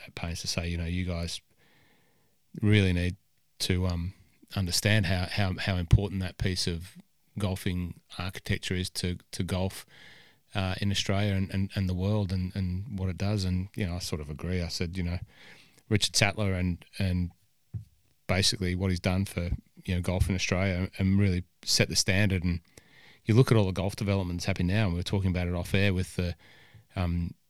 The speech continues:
muted merger between, or the,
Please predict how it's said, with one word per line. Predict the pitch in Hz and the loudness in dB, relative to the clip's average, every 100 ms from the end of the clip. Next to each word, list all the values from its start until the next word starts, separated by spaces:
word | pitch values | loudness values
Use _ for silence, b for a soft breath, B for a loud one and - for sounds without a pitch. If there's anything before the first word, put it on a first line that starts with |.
| - | 2
muted | 101 101 95 | 4 4 2
merger | 90 95 107 101 | 2 2 2 0
between, | 95 - 101 95 90 95 | -2 -2 0 0 -2 -4
or | 90 87 - - | -6 -8 -12 -8
the, | 101 92 78 | -4 -4 -4